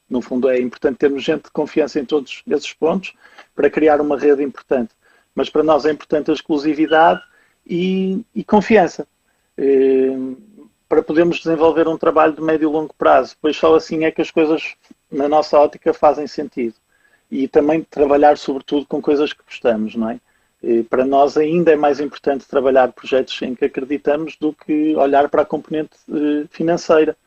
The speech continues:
meramente financeira. É óbvio que isto é um negócio, como é óbvio, então todos trabalhamos para tirar o melhor partido,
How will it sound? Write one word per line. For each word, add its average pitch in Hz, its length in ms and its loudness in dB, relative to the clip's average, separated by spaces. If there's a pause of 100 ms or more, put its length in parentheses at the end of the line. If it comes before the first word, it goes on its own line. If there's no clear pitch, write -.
(260)
meramente 143 420 0
financeira. 135 500 -2
É - 20 0
óbvio 123 320 -2
que - 140 -8
isto 143 160 -2
é - 20 2
um 135 60 0
negócio, 127 640 0
como 131 160 -8
é 113 80 -2
óbvio, 127 320 -4 (100)
então 120 320 -6 (300)
todos 147 260 2
trabalhamos 127 480 -2
para 123 220 -4
tirar 127 320 0
o - 20 -2
melhor 127 220 -2
partido, 135 480 -6